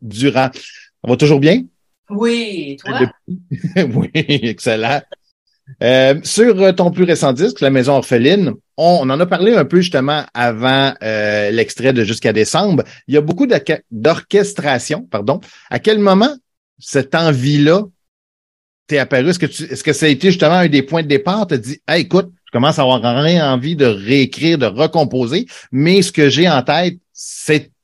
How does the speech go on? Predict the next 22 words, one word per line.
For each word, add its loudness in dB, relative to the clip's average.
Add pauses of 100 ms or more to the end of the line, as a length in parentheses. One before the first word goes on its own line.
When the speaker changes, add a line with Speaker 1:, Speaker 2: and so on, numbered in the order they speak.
Speaker 1:
très -2
orchestré », 0 (280)
ou 6 (160)
c'est 4
au 4
fur -4
et 2
à 2
mesure 2
que -2
tu -6
dis, « -4
Ah, -2
peut-être 0
que -4
finalement, -2
une 2
orchestration, -2
ça 0
serait 0
joli ». 2 (640)
Speaker 2:
Ben, 2